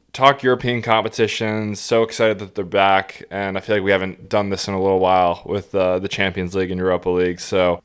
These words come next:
just excited to watch these. I wish I wasn't working so much so that I could watch these in the middle of the day, but you take life as it comes.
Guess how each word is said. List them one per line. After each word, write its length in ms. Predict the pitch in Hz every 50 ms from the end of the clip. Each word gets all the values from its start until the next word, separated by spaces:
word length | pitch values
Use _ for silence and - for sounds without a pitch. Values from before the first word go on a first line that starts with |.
| _
just 180 | - - 208 -
excited 340 | - - - - 113 110 101
to 100 | 104 98
watch 260 | 101 101 101 - -
these. 160 | 110 104 90
I 100 | 87 101
wish 260 | 120 139 147 - -
I 40 | 123
wasn't 240 | 117 117 - 110 95
working 300 | 95 98 - - 92 82
so 160 | - 98 82
much 300 | 78 78 80 80 - -
so 80 | - 95
that 80 | 85
I 40 | 82
could 120 | - -
watch 200 | 82 76 76 -
these 140 | - 80 -
in 60 | 80 69
the 40 | 69
middle 160 | 65 64 69
of 100 | - -
the 60 | -
day, 180 | 60 50 - - - -
but 320 | 85 78 64 - - _ _
you 120 | - 135
take 240 | - 160 143 135 -
life 240 | 104 95 90 - -
as 120 | 82 -
it 100 | - - -
comes. 400 | 76 - - 104 - - -